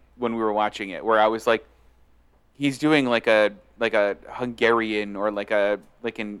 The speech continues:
in, you know, like, a, an Icelandic accent." And she's like, "No, he's clearly doing German. This is a German accent." So I Googled, "What accent is he doing?" One goes,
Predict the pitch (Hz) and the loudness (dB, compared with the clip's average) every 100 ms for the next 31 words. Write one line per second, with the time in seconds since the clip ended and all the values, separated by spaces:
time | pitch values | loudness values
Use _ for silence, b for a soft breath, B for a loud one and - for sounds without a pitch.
0 | - 107 101 _ _ _ _ _ _ _ | -14 -14 -14 _ _ _ _ _ _ _
1 | - 117 113 113 110 107 98 120 110 117 | -6 -2 0 2 2 2 -2 -4 -4 -4
2 | 123 120 110 107 120 117 113 101 107 - | -2 -2 -2 0 0 0 -4 -4 -6 -6
3 | 123 127 110 120 - 131 117 113 104 101 | -2 0 0 -2 2 2 2 0 -6 -4
4 | 107 90 85 113 107 110 107 104 101 98 | -6 -6 -10 -8 -8 -8 -10 -6 -6 -4
5 | 101 - - 90 _ _ _ - 135 131 | -8 -10 -14 -16 _ _ _ 0 4 6
6 | 170 160 123 123 123 127 - 117 110 107 | 6 6 6 6 6 4 0 -6 -6 -2
7 | 117 104 - b b - 143 147 123 113 | 0 0 -6 b b 2 2 4 4 4
8 | 110 | 2